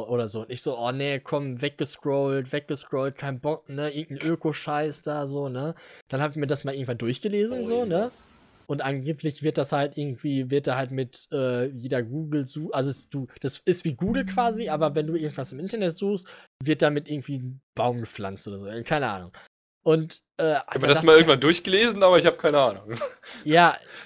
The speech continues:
Speaker 1: ich hab's mir
Speaker 3: Ja.
Speaker 1: nicht genau durchgelesen. Äh, und dann
Speaker 3: <laughs> Ja, ja.
Speaker 1: Nur halt, nur halt in diesem Facebook-Post immer. Und dann dachte ich halt, boah, ja, keine Ahnung. Und dann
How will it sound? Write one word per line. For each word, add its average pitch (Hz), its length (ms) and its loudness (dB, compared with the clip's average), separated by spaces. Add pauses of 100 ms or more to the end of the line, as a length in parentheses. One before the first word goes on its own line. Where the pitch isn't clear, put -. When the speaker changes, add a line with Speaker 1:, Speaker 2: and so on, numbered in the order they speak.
Speaker 1:
ich 156 140 -4
hab's 151 140 2
mir 135 80 2
Speaker 3:
Ja. 135 60 6
Speaker 1:
nicht 131 100 4
genau 131 180 2
durchgelesen. 98 380 -6 (160)
Äh, 175 280 6 (100)
und 170 100 2
dann 180 220 2 (160)
Speaker 3:
<laughs> - 140 -20 (200)
Ja, 127 120 -2
ja. 123 140 -4 (280)
Speaker 1:
Nur 175 120 6
halt, 170 200 4
nur 165 140 4
halt 208 120 6
in 196 80 -2
diesem 208 160 0
Facebook-Post 135 640 2
immer. 95 220 -14
Und 120 140 -8
dann 139 100 -4
dachte 156 220 0
ich 160 40 2
halt, 135 200 -2
boah, 135 180 -2
ja, 139 240 -2
keine 135 220 -8
Ahnung. 113 180 -8 (240)
Und 135 120 -2
dann 233 140 4